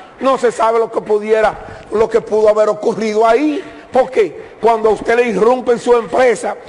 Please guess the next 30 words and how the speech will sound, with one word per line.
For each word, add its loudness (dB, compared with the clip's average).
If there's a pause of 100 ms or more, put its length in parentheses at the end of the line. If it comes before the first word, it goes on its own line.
(160)
que 0
con -4
tanto 0
esfuerzo, 0 (180)
dedicación -2
y, -8 (320)
e, 2
e 4
inversión 0
usted 0
realiza, -2 (400)
es 4
para 0
que -4
vengan 0 (160)
de 2
buenas 0
a 2
primeras, 0 (240)
porque 2
entienden -2
que 0
a 4
ellos 2
hay 2
que -2
darle 2
más -2
del 0
pastel 0